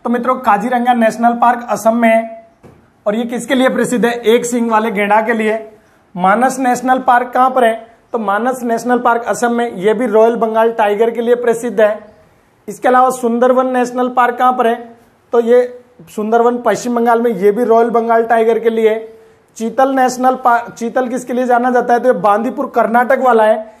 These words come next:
ये चीतल के लिए प्रसिद्ध है। ठीक है, इसके अलावा next आपको याद रखना है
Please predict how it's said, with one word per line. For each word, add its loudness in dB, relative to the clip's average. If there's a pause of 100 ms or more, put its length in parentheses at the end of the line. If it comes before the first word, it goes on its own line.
(180)
ये -6
चीतल -6
के -4
लिए 0
प्रसिद्ध -2
है। 0 (200)
ठीक 0
है, -2 (320)
इसके -4
अलावा 4
next -2
आपको -2
याद 0
रखना -2
है -4